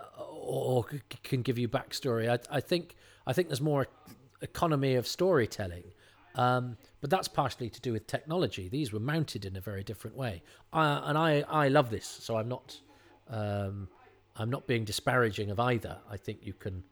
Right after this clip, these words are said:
I think you can love both. Again, things are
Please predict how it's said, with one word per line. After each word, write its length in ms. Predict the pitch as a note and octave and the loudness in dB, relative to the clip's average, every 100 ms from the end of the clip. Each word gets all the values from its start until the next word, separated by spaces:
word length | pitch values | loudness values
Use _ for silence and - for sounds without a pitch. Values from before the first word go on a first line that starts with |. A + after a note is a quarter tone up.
| _ _ _ | _ _ _
I 100 | F2+ | -16
think 200 | G2+ - - | -10 -10 -10
you 100 | G2 | -12
can 160 | G2 | -8
love 260 | G2 F#2+ F#2+ | -6 -6 -4
both. 300 | C3+ G#2 - | -2 -2 -6
Again, 240 | F2+ A2+ E2+ - | -10 -10 -10 -12
things 260 | G#2+ F2+ | -12 -10
are 220 | F#2+ F#2 | -8 -8